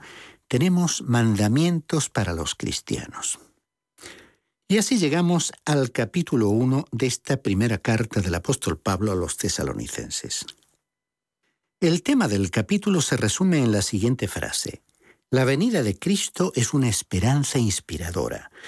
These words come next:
Vamos a leer entonces el primer versículo de este capítulo uno de la primera carta de Pablo a los tesalonicenses, que forma parte de la introducción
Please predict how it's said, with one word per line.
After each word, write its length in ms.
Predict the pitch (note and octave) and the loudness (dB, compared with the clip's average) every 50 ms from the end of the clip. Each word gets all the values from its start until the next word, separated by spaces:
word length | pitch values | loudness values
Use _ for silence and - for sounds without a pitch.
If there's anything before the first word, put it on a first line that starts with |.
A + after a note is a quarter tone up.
| - - - _ _ | -18 -18 -20 _ _
Vamos 320 | - G3+ C4 C#4 G#3 - - | 0 2 4 2 2 0 0
a 60 | F#2+ | -2
leer 240 | F#2 F#2 G2 G#2+ G2+ | 0 0 2 2 0
entonces 580 | A#1+ B1 C2 - A#2+ B2 A#2+ - - - - | 0 -2 -2 0 0 0 2 0 -2 -2 0
el 140 | - C#2+ C#2+ | -2 -4 -4
primer 420 | - - - - - - D3 D3+ | -6 -10 -8 -2 0 0 0 0
versículo 640 | G#2+ G2 F2+ - - - - E3+ - - - - - | 0 -2 -2 -2 -2 -2 -2 -4 -2 -2 -2 -2 -2
de 120 | - - C#3 | -2 -2 -2
este 200 | - - - - | -2 -2 -4 -4
capítulo 520 | - - - - D3+ D3 - G2 F2+ F2+ | -4 -4 -2 -2 -2 0 2 2 2 4
uno 260 | G#2 C#3 E3+ E3 C#3 | 4 4 2 2 2
de 80 | A2+ F#2 | 2 0
la 80 | F2+ | 0
primera 380 | E2+ - C#3+ C#3+ F3+ A3+ A3 D3+ | 0 0 2 2 2 2 0 0
carta 340 | - - C3 - - - G#2 | 0 0 -2 0 0 0 0
de 100 | F#2 E2+ | 0 0
Pablo 340 | - - A#2 A#2 A2 F2+ D2+ | 0 0 0 2 2 2 0
a 60 | C2 | 0
los 220 | B1+ C2 - - | -2 -4 -4 -4
tesalonicenses, 960 | - - - - - - B1 - - - - D3+ F#3+ F#3+ D#3 - - F#3 - - | -4 -4 -4 -4 -6 -6 -6 -8 -6 -2 0 2 2 2 2 0 0 0 0 0
que 140 | - - - | -2 -2 0
forma 360 | - A#3+ B3 - G#3 F3 - | 0 0 0 0 0 -2 -2
parte 480 | - - F3 F3 F3 - - - E3+ | -2 -2 0 0 0 -2 -2 -2 -2
de 140 | C#3 A#2+ G2+ | 0 0 0
la 160 | F#2 F2+ F2+ | 0 0 0
introducción 1200 | F#2 F2+ F2 E2 - - F#2 F2 D#2+ - E2+ - - - - - A#2+ B2 B2 A#2+ A#2+ A#2 A#2 C3+ | 0 -2 -2 -4 -4 -4 -2 -2 -2 -2 -6 -8 -6 -2 0 2 4 4 4 2 2 0 0 -2